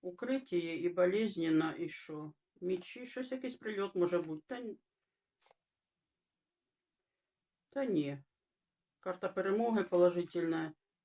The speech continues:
розвиття, прогрес. Ну, щось тут болезненно і мічі. От і щось може м-, прилетіть, Хмельниччина. І ностальгія, печаль. Ці три карти показують, що може прильот бути.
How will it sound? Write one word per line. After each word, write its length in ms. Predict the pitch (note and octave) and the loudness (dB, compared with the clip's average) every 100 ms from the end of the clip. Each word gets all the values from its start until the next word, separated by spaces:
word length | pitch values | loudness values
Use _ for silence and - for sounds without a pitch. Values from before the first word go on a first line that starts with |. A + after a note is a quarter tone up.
| _ - | _ -14
розвиття, 920 | E3 E3+ D#3+ D3+ E3 E3+ - E3 D#3+ D#3 | -4 -2 -2 -4 -6 -6 -6 -4 -4 2
прогрес. 760 | F3 E3 G3+ B3+ B3+ - - _ _ _ _ _ - | 2 4 4 4 4 0 -18 _ _ _ _ _ -8
Ну, 140 | C4 | -6
щось 240 | C4+ D4 - | -2 -4 -2
тут 200 | C#4 A#3 | -2 6
болезненно 760 | C4+ C4+ C4 A3+ A3+ A3 G#3+ | 6 8 4 4 4 6 4
і 200 | G#3 G#3 | 2 2
мічі. 520 | G#3 - - B3+ C4 - _ _ _ _ _ _ _ _ _ _ | 2 2 -2 -2 -2 -4 _ _ _ _ _ _ _ _ _ _
От 220 | G3+ F#3 | -14 -4
і 240 | G3 F#3 F3+ | 0 0 0
щось 340 | - G#3+ - | 0 -2 0
може 260 | F#3+ F#3 F#3 | 2 4 4
м-, 240 | F#3 F3+ - | 4 2 0
прилетіть, 680 | F#3 F#3+ F#3 - D3+ - - - - | -2 0 0 -2 -8 -8 -20 -20 -10
Хмельниччина. 800 | E3+ D#3+ D#3 D3 - D3+ D3+ D#3 _ _ _ - | 0 6 6 6 2 -2 -2 -4 _ _ _ -4
І 100 | F3 | 0
ностальгія, 560 | F3 - F3 F3+ F3+ E3+ | 0 2 4 6 6 4
печаль. 520 | F3+ F3 D#3+ D3+ D3+ | 0 -6 -4 -4 -4
Ці 160 | - | -8
три 220 | F3+ F#3 F3 | -6 -4 -2
карти 320 | B3+ B3+ F3+ | -2 -2 -8
показують, 560 | D#3 - D#3 D#3+ D#3 | -8 -6 -6 -4 -8
що 160 | - F#3 | -4 2
може 280 | F3+ D#3 D#3+ | 4 2 0
прильот 380 | - D3+ D#3 C#3 | -4 -4 -4 -4
бути. 340 | C#3 D3+ | -10 -12